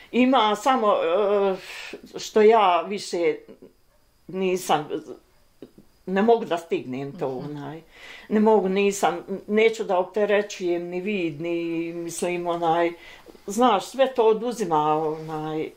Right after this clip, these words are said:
Speaker 2: Naravno,
Speaker 1: ja.
Speaker 2: i, i,
Speaker 1: I ne
Speaker 2: i
Speaker 1: mogu,
Speaker 2: mi.
Speaker 1: a ja sam tih, ovih, to je išlo,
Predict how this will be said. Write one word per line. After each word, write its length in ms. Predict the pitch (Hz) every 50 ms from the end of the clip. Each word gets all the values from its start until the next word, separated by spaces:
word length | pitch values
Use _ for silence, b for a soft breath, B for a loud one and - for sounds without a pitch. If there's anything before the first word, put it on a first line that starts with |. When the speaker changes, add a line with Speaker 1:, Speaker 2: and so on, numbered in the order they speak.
| _ -
Speaker 2:
Naravno, 800 | 214 220 214 208 208 202 202 208 220 220 220 214 214 202 165 170
Speaker 1:
ja. 160 | 190 165 156
Speaker 2:
i, 100 | 214 214 214 220 220
i, 300 | 220 - 220 214 208 208
Speaker 1:
I 120 | 208 254 240
ne 100 | 240 233
Speaker 2:
i 40 |
Speaker 1:
mogu, 300 | 226 240 262 254 254 208
Speaker 2:
mi. 120 | 220 202 - -
Speaker 1:
a 140 | 220 220
ja 280 | 226 247 262 254 269 254
sam 400 | 254 - 269 240 226 220 196 - - - _ _ _ _ _ - _ _ _ _ _ -
tih, 380 | 285 277 262 240 214 185 202 214
ovih, 600 | - 247 247 226 214 202 190 175 180 165 - - - b b b b b b b _ _
to 280 | - 208 190 196 196
je 180 | 185 180 180 175
išlo, 540 | 196 196 - - - 190 180 175 143 -